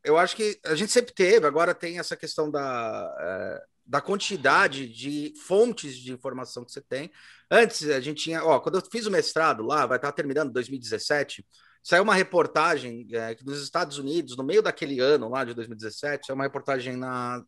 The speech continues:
não foi na C N N, acho que foi na New York Times, falando que pela primeira vez na história, realmente a televisão perdeu o status de primeira tela.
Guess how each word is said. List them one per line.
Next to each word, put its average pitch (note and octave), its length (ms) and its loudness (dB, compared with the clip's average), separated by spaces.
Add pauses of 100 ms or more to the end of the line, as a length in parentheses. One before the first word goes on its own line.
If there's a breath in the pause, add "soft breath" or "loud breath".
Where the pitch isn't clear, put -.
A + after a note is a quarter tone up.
não C3+ 100 -10
foi F#3 140 0
na F3 80 0
C - 140 -2
N C#3+ 120 0
N, C3 180 -2
acho B2+ 100 -8
que - 40 -20
foi D3+ 100 0
na D#3 80 0
New D#3 140 0
York D3+ 260 4
Times, D3 440 0 (460 loud breath)
falando D3+ 300 8
que E3+ 120 -2
pela F3 180 4
primeira F3 300 4
vez F3+ 160 0
na E3+ 80 0
história, E3+ 400 2
realmente F3 500 0
a F3 40 -2
televisão E3 540 2 (100)
perdeu D#3 600 8
o D#3+ 60 -2
status D3+ 600 0
de D3 100 -10
primeira D3+ 400 4
tela. B2 400 2